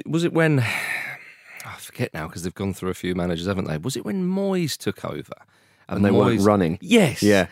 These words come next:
Speaker 1: And Moyes sort of said, "Yeah, well, we, we've gotta get the lads running again." Now, I know, he, obviously, you talk in general terms, and, you know, but, <laughs> but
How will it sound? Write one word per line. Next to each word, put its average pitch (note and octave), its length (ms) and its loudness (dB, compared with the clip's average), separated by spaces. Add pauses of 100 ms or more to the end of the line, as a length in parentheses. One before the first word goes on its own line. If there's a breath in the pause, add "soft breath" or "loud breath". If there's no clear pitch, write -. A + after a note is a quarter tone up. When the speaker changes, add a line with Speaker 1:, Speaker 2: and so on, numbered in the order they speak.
(140)
Speaker 1:
And D#3+ 140 4
Moyes F#3+ 200 6
sort - 180 0
of C#3 60 0
said, A#2+ 260 4
"Yeah, A#2+ 160 6
well, G#2 140 4
we, G#2 100 2
we've A2 200 0
gotta A2+ 200 2
get G#2+ 120 2
the G#2+ 60 4
lads G2+ 240 4
running G2+ 300 4
again." F#2 180 2
Now, C3+ 140 4
I D#3+ 80 6
know, E3+ 260 6
he, A2+ 140 2
obviously, F2+ 320 -2
you D#2+ 80 -2
talk - 240 -4
in E2+ 100 -4
general D#2 340 -2
terms, C#2 440 -4
and, C2+ 180 -6 (400)
you - 300 -8
know, - 120 2
but, - 180 -2 (120)
<laughs> - 160 -4
but F#3+ 320 4